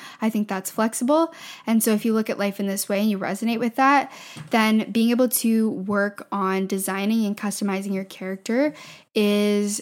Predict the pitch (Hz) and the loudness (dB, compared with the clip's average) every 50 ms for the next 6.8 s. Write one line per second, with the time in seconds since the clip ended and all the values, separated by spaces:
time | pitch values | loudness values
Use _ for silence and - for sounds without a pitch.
0 | - - 190 190 196 196 220 254 269 - 349 381 392 285 208 - 220 202 - 214 | -8 -8 -6 -4 -2 0 2 0 2 2 2 4 4 4 4 2 0 2 2 2
1 | 214 214 196 202 208 220 220 220 - 208 214 214 - - 185 185 190 202 - - | 2 2 2 2 0 0 0 -2 -2 -2 -2 0 -2 -4 -4 -4 -6 -6 -6 -4
2 | - 196 196 190 185 190 190 - - 180 185 180 180 185 185 180 202 - - - | -2 -2 -2 -2 -2 -2 -4 -4 -2 -4 -2 -2 -2 -4 -4 -4 -4 -6 -8 -10
3 | - - - - _ _ _ _ _ _ _ _ _ _ _ _ _ 208 208 214 | -16 -20 -20 -20 _ _ _ _ _ _ _ _ _ _ _ _ _ 2 2 4
4 | 208 196 202 208 208 - 196 196 196 202 196 196 196 196 196 190 185 185 185 185 | 2 2 2 0 2 2 4 4 4 4 2 2 0 0 0 0 0 0 -2 -2
5 | 185 - 208 190 185 190 196 - - 208 202 208 - - 190 - - - - 180 | -2 -2 -2 -2 -2 -2 -4 -2 -2 -2 -2 -2 -4 -6 -8 -8 -8 -10 -10 -10
6 | 185 - - 190 190 190 - - 196 196 196 190 190 - - | -10 -8 -6 -6 -6 -6 -4 -4 -2 -2 -2 -4 -6 -8 -10